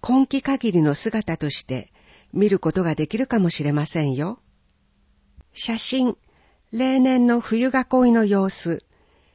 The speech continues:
写真の説明。プラットフォームでヘルメットをかぶり雨具を着たかぼちゃ電車保存会のメンバーが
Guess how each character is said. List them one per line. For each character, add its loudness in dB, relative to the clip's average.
写 -4
真 2
の 2
説 -2
明。 0
プ -2
ラ -2
ッ -20
ト 0
フ 0
ォ 4
ー 4
ム 4
で -4
ヘ -4
ル 4
メ 4
ッ -2
ト 0
を -2
か -6
ぶ -4
り -6
雨 0
具 0
を 0
着 -18
た -10
か -4
ぼ 2
ち 2
ゃ 4
電 4
車 2
保 0
存 8
会 4
の 8
メ 8
ン 8
バ 2
ー -8
が -6